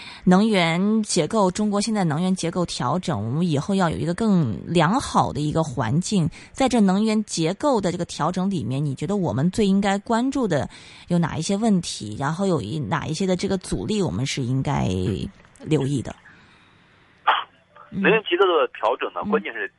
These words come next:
Speaker 2: 结构的转型。
Speaker 1: 嗯。
Speaker 2: 就是你以前用的煤，百分之，我们现在是百分之六十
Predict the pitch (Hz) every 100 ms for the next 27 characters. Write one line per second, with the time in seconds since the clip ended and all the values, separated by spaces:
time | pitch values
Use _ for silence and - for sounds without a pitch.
0 | - 113 - 95 - 92 - - 80 -
1 | - - 202 254 208 156 - 208 220 151
2 | 170 - 120 147 107 82 98 - 90 95
3 | 131 156 160 147 - _ 107 120 131 165
4 | 123 - 85 107 156 214 -